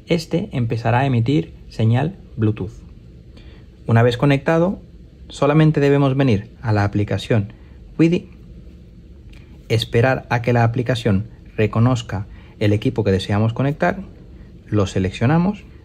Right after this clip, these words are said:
hace el reconocimiento, establece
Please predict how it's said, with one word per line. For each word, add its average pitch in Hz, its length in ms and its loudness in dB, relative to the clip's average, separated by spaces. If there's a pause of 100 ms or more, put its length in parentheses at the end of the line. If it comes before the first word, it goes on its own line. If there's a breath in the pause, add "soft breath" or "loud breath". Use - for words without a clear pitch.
hace 117 260 -2
el 101 100 0
reconocimiento, 139 840 0 (640 loud breath)
establece 110 720 -2